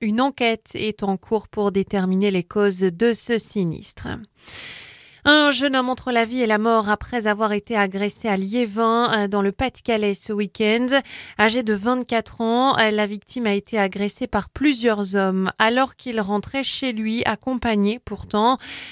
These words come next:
Il aurait reçu un coup de poing et aurait chuté. Et c'est à ce moment-là que sa tête aurait heurté le sol lourdement.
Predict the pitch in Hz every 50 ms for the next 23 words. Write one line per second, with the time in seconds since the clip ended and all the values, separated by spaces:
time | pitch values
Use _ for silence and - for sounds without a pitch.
0 | - - - 269 269 277 269 247 247 240 226 247 233 - - - 240 240 247 -
1 | 277 285 285 - - 285 262 - - - - 247 247 240 240 247 262 277 269 -
2 | 226 220 220 226 226 208 233 254 247 - - - 226 208 _ - 220 208 202 196
3 | - 196 196 185 - - 233 214 - 220 214 196 - - 220 233 226 226 220 214
4 | 214 220 214 - - - 208 196 - - 240 254 247 - - 226 214 196 202 208
5 | 202 196 - - 220 208 - - _ - 254 247 226 208 196 - - - - 277
6 | 254 240 214 208 226 247 220 220 196 208 220 214 214 214 208 220 240 269 269